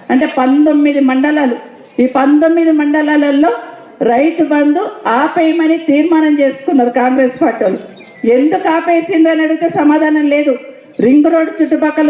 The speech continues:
ఉన్న వాళ్ళందరికీ కూడా రైతు బంధు ఆపేస్తున్నాం. ఎందుకు వ్యవసాయం చేసుకుంటలేరు మా వాళ్ళు? నిన్న నేను పోతూ పోతూ మన దబిల్గూడ దగ్గర ఒక గ-, ఒక పొలంలోకి పోయినా, చక్కగా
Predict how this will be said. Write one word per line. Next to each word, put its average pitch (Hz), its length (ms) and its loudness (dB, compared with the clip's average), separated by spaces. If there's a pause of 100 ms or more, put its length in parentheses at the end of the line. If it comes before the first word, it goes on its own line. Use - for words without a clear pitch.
ఉన్న 294 120 2
వాళ్ళందరికీ 294 680 2
కూడా 311 200 0
రైతు 277 260 -2
బంధు 311 260 4
ఆపేస్తున్నాం. 247 580 -2 (580)
ఎందుకు 320 240 0
వ్యవసాయం 294 440 0
చేసుకుంటలేరు 302 580 -2
మా 277 100 -2
వాళ్ళు? 285 160 2
నిన్న 277 220 2
నేను 269 180 0
పోతూ 285 220 2
పోతూ 294 300 0 (520)
మన 240 100 2 (120)
దబిల్గూడ 294 520 0
దగ్గర 285 280 -2
ఒక 269 180 -4
గ-, 233 240 -2 (260)
ఒక 254 160 -2
పొలంలోకి 277 500 0
పోయినా, 247 220 0 (1120)
చక్కగా 254 380 0